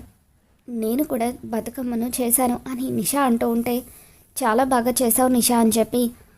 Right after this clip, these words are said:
హర్షవర్ధన్ మెచ్చుకుంటూ ఉంటాడు. ఇక అందరూ బతుకమ్మ తీసుకొచ్చి పెట్టిన తర్వాత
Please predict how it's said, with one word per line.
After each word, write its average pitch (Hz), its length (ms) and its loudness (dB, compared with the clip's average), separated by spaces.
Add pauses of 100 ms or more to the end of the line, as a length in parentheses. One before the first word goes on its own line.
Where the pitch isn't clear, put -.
(160)
హర్షవర్ధన్ 240 640 2
మెచ్చుకుంటూ 233 540 0
ఉంటాడు. 233 320 0 (140)
ఇక 254 160 -6
అందరూ 233 320 2 (140)
బతుకమ్మ 233 420 0
తీసుకొచ్చి 240 520 -2
పెట్టిన 233 360 -2
తర్వాత 233 340 -2